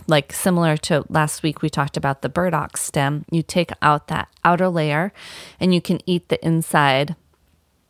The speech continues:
You can cook it until it's tender or eat it like celery. And then if you want to eat the roots, you know, the first year, the young roots would be more preferable. They'd be more tender.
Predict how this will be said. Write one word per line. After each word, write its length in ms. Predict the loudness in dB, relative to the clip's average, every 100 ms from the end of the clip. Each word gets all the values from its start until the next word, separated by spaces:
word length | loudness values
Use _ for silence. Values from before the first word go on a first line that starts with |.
| _ _ -8 -2
You 120 | 0
can 160 | 0
cook 220 | 0 0 0
it 100 | -2
until 240 | 0 0
it's 220 | -2 -6
tender 600 | -2 0 2 2 2 2
or 260 | 2 0 -2 -4
eat 140 | -2
it 120 | -2 -2
like 280 | -4 -4 -4
celery. 640 | 0 0 -2 -6 -8 -10 -10 _ _ _ _ _ _ _ _ _ _ _ -4
And 180 | 0 0
then 140 | 0
if 160 | 0 0
you 120 | 0
want 680 | 2 4 4 2 0 -4 -8 -2
to 260 | -2 0
eat 220 | -2 -2
the 140 | -2 0
roots, 720 | 2 2 0 -4 -4 -4 -4
you 100 | -2
know, 100 | 0
the 120 | 0 -2
first 560 | 2 2 2 -2 -4 -2
year, 420 | 2 4 4 4
the 140 | 2
young 340 | 4 4 4 2
roots 680 | 2 2 0 -6 -6 -6 -10 -18 -20 -4 0
would 120 | 4
be 140 | 4
more 260 | 4 4 2
preferable. 800 | 0 -4 0 2 2 2 0 2
They'd 240 | 0 0
be 140 | 0 0
more 240 | 2 0
tender. 640 | -2 0 0 2 2 0